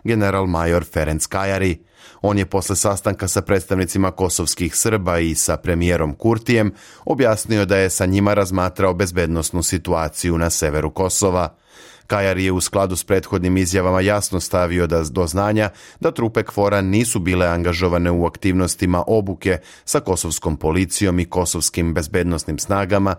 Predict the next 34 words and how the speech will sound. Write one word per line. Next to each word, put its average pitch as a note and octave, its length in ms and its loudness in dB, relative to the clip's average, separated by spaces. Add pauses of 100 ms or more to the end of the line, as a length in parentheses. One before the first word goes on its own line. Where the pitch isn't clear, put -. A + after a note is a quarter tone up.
(280)
kako D3+ 260 -2
je G2 60 2
navedeno E2+ 680 0
u A2+ 140 2
nekim E2 480 -2
medijskim E2 600 0
izveštajima. F2+ 760 0 (680)
Kako G#2+ 220 0
prenosi G2 420 0
R E2 120 2
T F#2 220 2
S, G#2 140 0
Kajar G2 320 0
je F#2+ 180 2
istakao F#2 440 -2
da G2 120 0
kfor G2+ 320 0
ostaje E2+ 360 0
nepristrasan G2 880 0 (260)
i - 120 -2
posvećen G2 500 0
pružanju F2+ 420 0
bezbednosnog D#2+ 760 -2
okvira F#2+ 440 0 (260)
u - 80 -4
kome G#2 240 0
može E2+ 320 0
da D#2+ 80 -2
se F2 160 -2
nastavi D#2 500 -2
dijalog C#2+ 560 -2
Beograda C#2+ 460 -4
i D#2 80 0
Prištine. F#2 720 -2